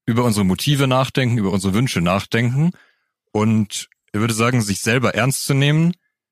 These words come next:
würde bedeuten, dass man sich damit eben aktiv auseinandersetzt. Und dass man das als gegeben hinnimmt, wie es eben gegeben ist, und dass man sagt, damit beschäftige ich mich aus. Das ist eine der Hauptaufgaben, irgendwie Mensch zu sein, heißt, sich eben damit auseinanderzusetzen.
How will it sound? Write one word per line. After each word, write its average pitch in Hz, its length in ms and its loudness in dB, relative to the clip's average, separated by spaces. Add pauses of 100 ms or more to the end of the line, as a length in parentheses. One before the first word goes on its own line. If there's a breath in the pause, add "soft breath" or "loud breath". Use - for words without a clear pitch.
(100)
würde 120 180 0
bedeuten, 110 380 0
dass 113 120 0
man 113 120 0
sich 101 100 -2
damit 113 320 0
eben 113 160 -2
aktiv 110 320 -2
auseinandersetzt. 98 1080 -2 (520)
Und 95 120 -4
dass 101 140 -4
man 107 100 0
das 101 140 0
als 98 160 -2 (360)
gegeben 110 420 0
hinnimmt, 151 420 2
wie 117 120 2
es - 180 -4
eben 104 200 -2
gegeben 95 360 -2
ist, - 300 -2
und 120 240 -2
dass 113 120 -2
man 113 80 0
sagt, 107 260 0
damit 113 240 0
beschäftige 104 480 -2
ich 90 60 -2
mich 98 160 0
aus. 92 140 0
Das 95 120 -8
ist - 240 -8
eine 107 120 0
der 101 100 0
Hauptaufgaben, 104 680 -2
irgendwie 92 240 -2
Mensch 98 260 0
zu 87 120 -10
sein, 95 340 -2 (360 loud breath)
heißt, 107 200 -2
sich 107 120 -2
eben 104 140 2
damit 107 220 2
auseinanderzusetzen. 101 840 -2